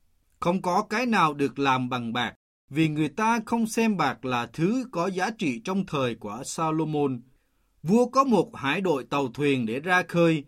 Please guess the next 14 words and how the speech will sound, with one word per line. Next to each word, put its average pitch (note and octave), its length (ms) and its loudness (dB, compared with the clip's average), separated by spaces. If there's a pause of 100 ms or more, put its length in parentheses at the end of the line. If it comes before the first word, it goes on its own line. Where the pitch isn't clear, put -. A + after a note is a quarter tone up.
(260)
cùng E3 220 2
với A3 280 4
hạm C#3+ 300 0
đội B2+ 300 -2
Hiram. D#3+ 520 0 (380)
Cứ B3 120 0
mỗi D#3 300 2
ba D#3+ 300 0
năm, C#3+ 280 0 (280)
hạm D#3+ 260 0
đội C#3 280 0
chở C3 260 0
về D#3+ 240 2
vàng, A#2+ 400 0